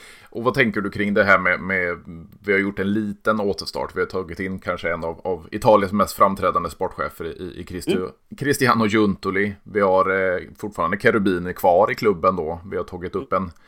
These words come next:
Speaker 1: Giovanni Manna från Next Gen upp till, till, eh, Giuntoli i seniorlaget och tagit tillbaks då, eh, brorsan Chiellini i, eh,
Speaker 2: Mm.
Speaker 1: i Next Gen-laget. Vad, vad, vad tänker du kring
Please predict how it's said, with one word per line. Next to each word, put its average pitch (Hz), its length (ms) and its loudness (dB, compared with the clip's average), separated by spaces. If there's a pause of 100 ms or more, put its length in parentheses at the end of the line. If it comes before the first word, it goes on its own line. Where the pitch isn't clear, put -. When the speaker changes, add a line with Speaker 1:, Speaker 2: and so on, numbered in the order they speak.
(320)
Speaker 1:
Giovanni 110 600 10
Manna 92 380 6
från 98 480 -6
Next 107 400 -6
Gen 92 200 -4
upp 85 160 -12
till, 85 180 -10
till, 95 460 -8
eh, 95 380 -14
Giuntoli 101 600 2
i 95 60 -2
seniorlaget 92 840 0
och - 200 -14
tagit 90 320 -2
tillbaks 90 480 0
då, 87 240 -6 (300)
eh, 98 640 -12
brorsan 113 600 2
Chiellini 120 420 4 (180)
i, 98 420 -2
eh, 87 60 -10
Speaker 2:
Mm. 107 280 -2 (360)
Speaker 1:
i 127 140 2
Next 120 280 0
Gen-laget. 90 580 0
Vad, 104 260 -2
vad, 92 680 -2
vad 104 240 -8
tänker 92 320 -6
du 101 120 -4
kring 92 360 -8